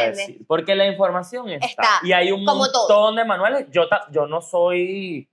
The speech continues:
Speaker 2: psicoterapeuta ni psicólogo infantil para decirte el A B C de, del asunto,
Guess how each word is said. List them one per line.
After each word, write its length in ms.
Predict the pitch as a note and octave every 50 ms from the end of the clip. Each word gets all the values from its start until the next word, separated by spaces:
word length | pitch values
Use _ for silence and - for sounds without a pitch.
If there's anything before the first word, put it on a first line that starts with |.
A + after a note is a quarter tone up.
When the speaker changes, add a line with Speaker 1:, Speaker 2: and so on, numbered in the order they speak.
| _ _ _ _ _ _ _ _ _ _
Speaker 2:
psicoterapeuta 1120 | _ - _ _ _ - D#3 D3+ D3+ C3+ C#3+ D3 C#3 C3+ C#3 D3+ D3+ D3 D#3 D3+ F3 F3
ni 120 | F3+ F#3+
psicólogo 480 | F3 E3+ D#3 - C#3 C3 C#3 D3+ D#3 F#3
infantil 540 | F#3 F3 - D#3 C#3 C3+ C#3 E3 G3 G#3+ G#3+
para 220 | - E3+ D#3 C#3+
decirte 500 | C#3 C3+ C3+ C3 - C#3+ C#3 C3+ C3+ E3+
el 140 | E3+ F3 E3 -
A 220 | D3 D#3 D#3+ E3
B 180 | E3 E3+ E3 D#3+
C 500 | - - F3 E3 D#3+ E3 E3 E3 - _ _ _ _ _
de, 300 | C#3 F3 F3 E3+ E3+ E3+ E3
del 200 | D#3+ E3 D3+ D3
asunto, 580 | C#3+ C#3 - F3+ F3+ F#3 F3+ - F#3+ G3 F#3+